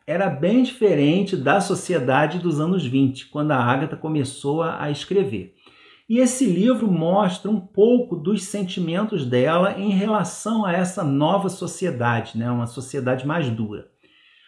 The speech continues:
Como escritora de livros policiais,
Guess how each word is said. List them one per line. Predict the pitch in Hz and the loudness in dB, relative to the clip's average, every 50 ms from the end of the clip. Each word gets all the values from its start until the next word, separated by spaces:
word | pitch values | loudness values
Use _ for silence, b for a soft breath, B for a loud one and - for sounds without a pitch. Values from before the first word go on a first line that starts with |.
| b b _ | b b _
Como | - 269 277 | 2 4 4
escritora | 285 - - - 269 214 - - - 175 190 208 208 196 | 4 4 2 2 2 2 2 4 6 6 8 8 8 8
de | 160 135 143 151 147 147 147 | 6 4 2 0 2 2 0
livros | 143 139 143 143 143 143 - | 0 2 0 0 0 -2 -6
policiais, | - - 135 127 123 120 - 127 120 131 170 190 180 180 - | -6 -4 -4 -4 -4 -4 -4 -2 -2 0 0 0 -2 -4 -6